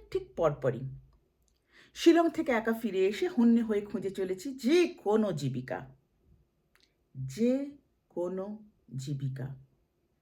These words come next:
ডিগ্রির যে কাগজগুলো রয়েছে সঙ্গে, সেসব দিয়ে দরখাস্ত করবার মতো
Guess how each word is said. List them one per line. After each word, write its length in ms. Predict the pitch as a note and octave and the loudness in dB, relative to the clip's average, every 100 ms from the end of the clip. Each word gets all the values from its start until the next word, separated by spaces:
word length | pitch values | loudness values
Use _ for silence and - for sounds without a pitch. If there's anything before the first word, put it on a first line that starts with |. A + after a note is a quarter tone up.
| _ _ _ _ _ _ _ _ _ _ _ _ _ _ _ _ _ _ _ _ _ _ _ - _ - | _ _ _ _ _ _ _ _ _ _ _ _ _ _ _ _ _ _ _ _ _ _ _ -20 _ 0
ডিগ্রির 320 | C#4+ E4 A4 | 4 10 8
যে 120 | G4+ | 8
কাগজগুলো 600 | G4+ G#3 G3+ D4+ E4+ D#4+ B3+ | 2 2 2 2 2 2 2
রয়েছে 320 | G3 F#3 G3+ | 0 0 -4
সঙ্গে, 420 | - D#3+ D#3 A3 | -2 -2 0 -2
সেসব 340 | G3+ F#3+ C#4 | -2 -4 -4
দিয়ে 120 | D4+ B3+ | -4 -2
দরখাস্ত 520 | F3+ D#3 - B3 C#4 | -2 -2 -6 -8 -8
করবার 420 | - A3 A#3 A#3 | 2 4 4 4
মতো 400 | A#3+ A#3+ B3+ | 4 2 -2